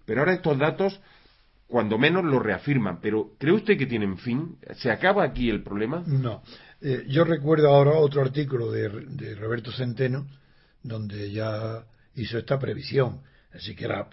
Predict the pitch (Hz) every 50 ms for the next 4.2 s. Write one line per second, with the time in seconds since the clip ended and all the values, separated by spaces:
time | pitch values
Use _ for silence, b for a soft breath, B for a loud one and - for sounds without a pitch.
0 | - - - - - - - - - - - - 120 117 120 113 110 123 120 -
1 | 143 135 120 123 123 151 160 - 143 110 98 90 95 104 107 101 - 110 110 113
2 | 113 113 113 117 135 139 b b b b b b b b _ - 143 120 127 123
3 | 120 123 120 123 127 127 120 - - 127 123 - - 127 127 131 143 160 160 135
4 | 139 - -